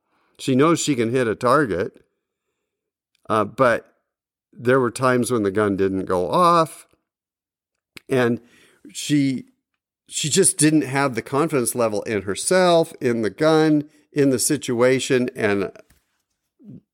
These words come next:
I didn't want to tell her to shoot when this buck is looking straight on at us. And it whirls around, and it runs out across the pan, and immediately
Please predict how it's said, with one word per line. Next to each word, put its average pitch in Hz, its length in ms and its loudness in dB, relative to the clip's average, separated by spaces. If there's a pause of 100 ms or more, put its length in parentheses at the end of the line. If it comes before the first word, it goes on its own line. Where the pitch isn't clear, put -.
(180)
I 120 200 2
didn't 117 380 0
want 104 240 -2
to 98 80 -6
tell 107 220 0
her 92 100 0
to 87 100 -4
shoot - 400 -4 (420)
when 101 220 2
this 95 200 2
buck 101 320 0
is 95 200 -2
looking 98 340 -2
straight 95 340 0
on 92 220 2
at 85 180 -2
us. 85 140 -6
And 120 200 -6
it 104 100 -6
whirls 165 580 2
around, 151 400 0 (440)
and 117 160 0
it 101 100 0
runs 151 880 0 (100)
out 139 340 0
across 127 480 -2
the 104 100 -10
pan, 127 560 -4 (600)
and 120 480 0 (800)
immediately 147 1000 0